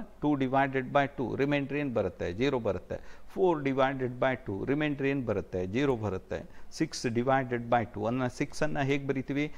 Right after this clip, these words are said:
ತ್ರೀ, ತ್ರೀ ಪಾರ್ಟ್ಸ್ ಆಗಿ ಡಿವೈಡ್ ಮಾಡ್ತೀವಿ. ಟೂ ಅನ್ನ ಒನ್, ಒನ್ ಪಾರ್ಟ್ ಆಗಿ ಡಿವೈಡ್ ಮಾಡ್ತೀವಿ.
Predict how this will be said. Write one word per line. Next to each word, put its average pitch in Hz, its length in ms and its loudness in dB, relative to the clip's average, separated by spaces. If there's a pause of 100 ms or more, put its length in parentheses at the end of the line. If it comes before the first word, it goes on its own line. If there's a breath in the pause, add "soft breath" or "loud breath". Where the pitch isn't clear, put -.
(240 loud breath)
ತ್ರೀ, 131 180 8
ತ್ರೀ 127 240 4
ಪಾರ್ಟ್ಸ್ 113 380 0
ಆಗಿ 107 200 0
ಡಿವೈಡ್ 95 380 -2
ಮಾಡ್ತೀವಿ. 90 440 -6 (320 loud breath)
ಟೂ 139 140 4
ಅನ್ನ 135 200 2
ಒನ್, 127 360 2
ಒನ್ 123 200 2
ಪಾರ್ಟ್ 101 320 0
ಆಗಿ 104 220 -2
ಡಿವೈಡ್ 92 340 -2
ಮಾಡ್ತೀವಿ. 92 520 -4